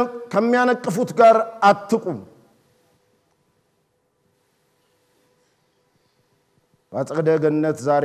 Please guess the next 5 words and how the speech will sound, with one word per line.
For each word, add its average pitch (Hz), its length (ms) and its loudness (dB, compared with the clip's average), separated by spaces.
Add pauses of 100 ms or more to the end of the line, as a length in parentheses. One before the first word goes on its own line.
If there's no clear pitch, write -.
ስንገናኝ 139 640 -6 (3250)
ብዙዎች 180 500 4
እንዴት 180 300 0
ይጸጽታቸዋል 139 840 -6
መሰላችሁ? 95 640 -16